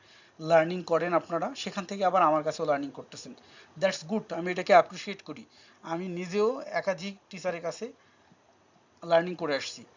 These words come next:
লার্নিং করতে গেলে আপনাকে জ্ঞান অর্জন করতে হলে বিভিন্ন জনের কাছে যাইতেই হবে, কারণ একই জিনিস মানুষ বিভিন্নভাবে জ্ঞান অর্জন করে, সেখান থেকে অ্যানালাইসিস করে বিভিন্ন জিনিস বের করে। যত বেশি টিচারের কাছে যাবেন, তত বেশি লজিক শিখতে পারবেন। কিন্তু দয়া করে, দয়া করে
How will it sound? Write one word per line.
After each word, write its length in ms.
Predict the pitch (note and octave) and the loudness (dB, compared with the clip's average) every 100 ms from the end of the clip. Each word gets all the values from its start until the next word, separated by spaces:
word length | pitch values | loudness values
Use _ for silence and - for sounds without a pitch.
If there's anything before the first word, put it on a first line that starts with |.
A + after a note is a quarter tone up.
| - - | -20 -14
লার্নিং 340 | D#3 E3+ F#3 G3+ | 0 0 0 -4
করতে 260 | G#3 G#3+ | -6 -4
গেলে 120 | G#3 A3+ | -2 0
আপনাকে 260 | F#3+ G3 | 0 -6
জ্ঞান 220 | D#3+ E3+ | 0 0
অর্জন 240 | E3+ E3+ F#3 | 0 -2 -6
করতে 260 | F3+ F3 | -8 -8
হলে 120 | G3 G#3 | -6 -6
বিভিন্ন 320 | E3+ E3+ F#3+ | -6 -6 0
জনের 260 | F3+ F#3 | 0 0
কাছে 200 | F#3 G3 | -4 -2
যাইতেই 340 | E3+ D#3 G3 G3+ | 0 0 0 -2
হবে, 240 | E3+ G#3+ | 0 -2
কারণ 240 | - F3+ F3 | -2 -2 0
একই 300 | E3 G#3+ G3+ | 0 -2 -8
জিনিস 400 | F#3 F#3+ A#3 - - - - _ - | -6 -6 -8 -14 -20 -20 -20 _ -14
মানুষ 380 | D#3+ E3 F#3+ F3 | -2 0 0 -6
বিভিন্নভাবে 680 | E3 F#3 G3+ G3 F#3 G3 A3+ | -8 -4 -2 2 2 2 0
জ্ঞান 200 | E3 F3 | 2 2
অর্জন 260 | F3 F#3+ | 0 -4
করে, 220 | F#3 F#3 A3+ | 0 2 2
সেখান 260 | F3 E3+ | -4 -6
থেকে 120 | E3+ | 0
অ্যানালাইসিস 400 | F3+ E3 E3+ F3+ | 2 2 -2 -8
করে 160 | - F3+ | -8 -8
বিভিন্ন 280 | E3 D#3+ F3 | -8 -8 -8
জিনিস 240 | E3+ E3+ | -8 -10
বের 180 | D#3 D3+ | -8 -6
করে। 180 | E3+ F#3 | -6 -4
যত 260 | E3 E3+ | -2 -2
বেশি 260 | G3+ F3 G#3 | -4 -6 -10
টিচারের 320 | G3 F3+ G3 | -10 -6 -6
কাছে 220 | F#3+ F#3 | -6 -2
যাবেন, 260 | F#3+ F3 A3 - - - - | 0 0 -2 -10 -20 -20 -8
তত 200 | - F#3 | -4 -2
বেশি 240 | G3 F3 G3 | -2 -6 0
লজিক 300 | E3+ D#3 E3+ | 0 0 -4
শিখতে 260 | E3+ D#3+ | -10 -10
পারবেন। 300 | D#3+ B2+ A#2 - _ - - - | -4 -4 -6 -18 _ -20 -20 -6
কিন্তু 460 | A3+ A#3 - D#3 - | -2 -2 -4 -8 -8
দয়া 340 | C#3 D#3+ F3+ G3+ | -4 0 4 2
করে, 320 | G3+ D3+ G2 _ _ _ _ _ _ _ _ _ _ C3+ | 0 -8 -8 _ _ _ _ _ _ _ _ _ _ -8
দয়া 280 | D3+ E3 G3 | 4 6 6
করে 320 | G3 D#3+ A#2+ | 2 -4 -4